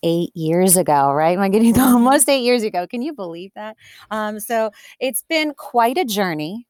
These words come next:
quite a journey. Uh, we've, uh, we've definitely been through some ups and downs, especially going through the last two years, all the downs.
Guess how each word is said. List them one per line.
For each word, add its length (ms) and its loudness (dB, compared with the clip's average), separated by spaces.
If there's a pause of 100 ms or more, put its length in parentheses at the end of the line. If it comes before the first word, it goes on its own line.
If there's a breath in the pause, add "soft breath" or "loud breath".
(280)
quite 300 -6
a 60 -4
journey. 520 -12
Uh, 280 -12
we've, 380 -14
uh, 320 -6
we've 220 -12
definitely 400 -6
been 240 -6
through 180 -8
some 240 -6
ups 260 -2
and 120 -2
downs, 300 -4
especially 500 -4
going 360 -8
through 260 -12
the 60 -4
last 340 -2
two 180 2
years, 420 4
all 400 4
the 80 -2
downs. 520 -2